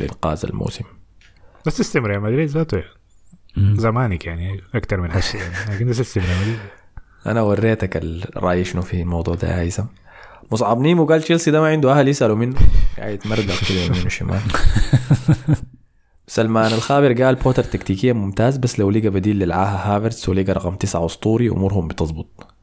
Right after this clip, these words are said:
Speaker 1: لويس هول مشروع ممتاز الظهير الأيسر لو لقى فرصة كويسة، وهافرتس للعنقريب."
Speaker 2: لويس هول ده جينيريك عادي لي يا مان. ده اللاعب اللي بيطلع لك في الفيفا لما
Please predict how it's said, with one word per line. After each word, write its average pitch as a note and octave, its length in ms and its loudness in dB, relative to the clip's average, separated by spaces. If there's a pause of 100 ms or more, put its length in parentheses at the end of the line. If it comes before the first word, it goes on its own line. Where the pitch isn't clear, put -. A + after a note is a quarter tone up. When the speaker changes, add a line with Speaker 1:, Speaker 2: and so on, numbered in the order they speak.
(140)
Speaker 1:
لويس F2+ 320 0
هول G#2+ 180 2
مشروع G2+ 380 0
ممتاز G2 440 -2
الظهير G#2 360 2
الأيسر C#3+ 440 2
لو G#2 200 -2
لقى A2+ 180 2
فرصة A2 280 -6
كويسة، B2 440 0 (380)
وهافرتس G2+ 640 -2
للعنقريب." E2 420 -6 (120)
Speaker 2:
لويس A#2+ 280 -2
هول E3+ 120 2
ده G3 120 0
جينيريك C3 500 0
عادي G2 240 0
لي A2 100 0
يا E2 80 -6
مان. F2+ 180 -6
ده A#2+ 80 -2
اللاعب B2+ 220 0
اللي G#2 100 0
بيطلع G2 200 0
لك A2 140 -2
في - 80 -4
الفيفا A2+ 300 0
لما E2 340 -8